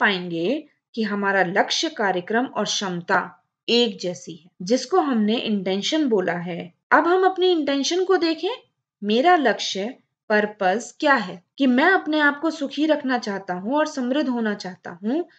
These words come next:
साथ ही साथ सुखी स-, समृद्धि की निरंतरता चाहता हूँ।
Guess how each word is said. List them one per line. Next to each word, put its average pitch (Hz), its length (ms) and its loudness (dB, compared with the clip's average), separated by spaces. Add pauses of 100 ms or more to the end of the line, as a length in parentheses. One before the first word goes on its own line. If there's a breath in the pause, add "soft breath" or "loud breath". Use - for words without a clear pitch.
(180 soft breath)
साथ 233 280 2
ही 311 80 0
साथ 320 300 0
सुखी 311 380 0
स-, - 180 -16 (240)
समृद्धि 277 640 2
की 233 320 -2
निरंतरता 190 680 -2
चाहता 185 400 -8
हूँ। - 180 -16